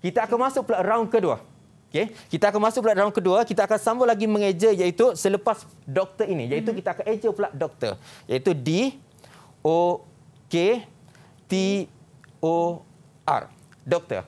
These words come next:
Speaker 1: Jadinya kita akan buat beberapa pusingan anak-anak dekat rumah sana. Okey. Apabila kita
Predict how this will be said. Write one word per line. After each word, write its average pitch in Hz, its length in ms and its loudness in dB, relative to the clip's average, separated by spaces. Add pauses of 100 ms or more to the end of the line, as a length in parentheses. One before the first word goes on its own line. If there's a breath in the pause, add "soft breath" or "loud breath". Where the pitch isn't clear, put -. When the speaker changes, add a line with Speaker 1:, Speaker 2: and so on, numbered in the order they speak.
(340 loud breath)
Speaker 1:
Jadinya 196 400 0
kita 254 320 -2
akan 254 160 0
buat 190 80 0
beberapa 196 400 0
pusingan 180 320 -2
anak-anak 160 320 -2
dekat 165 160 -2
rumah 160 160 -4
sana. 165 400 -2
Okey. 180 320 -6 (320 loud breath)
Apabila 165 240 0
kita 233 100 0